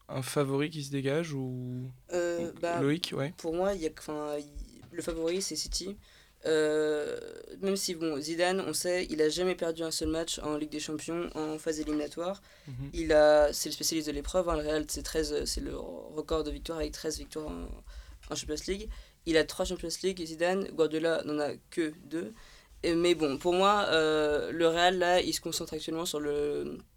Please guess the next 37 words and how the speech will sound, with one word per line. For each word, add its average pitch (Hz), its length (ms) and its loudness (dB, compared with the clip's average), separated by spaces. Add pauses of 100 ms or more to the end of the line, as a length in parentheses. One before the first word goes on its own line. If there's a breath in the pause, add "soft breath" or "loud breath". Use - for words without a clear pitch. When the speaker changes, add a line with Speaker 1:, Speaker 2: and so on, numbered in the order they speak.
(400)
Speaker 2:
sur - 140 -2
la 160 80 6
Liga 160 320 2
parce 156 160 0
qu'ils 151 120 -2
sont 147 140 0
coude 165 180 -6
à 165 80 0
coude 175 200 -4
avec 151 160 -2
le 151 80 -2
Barça. 170 420 -4 (320 soft breath)
Ils 160 140 2
ont - 20 6
le 156 60 2
Classico 175 400 2
dimanche 165 480 2 (300 soft breath)
qu'il - 120 -18
faut 151 60 -8
pas 156 120 2
perdre. 190 320 0 (460 soft breath)
Euh, 156 140 10
sinon, 165 200 2
ils 156 120 0
ont, 147 80 0
ils 147 160 -2
vont 147 80 -6
être 147 140 -6
à, 143 200 -2
à 151 80 0
cinq 165 180 -2
points 160 160 -6
d'écart 156 300 -2
avec, 151 240 -4
euh, 156 140 -4
le 151 100 -2
Barça. 175 460 -2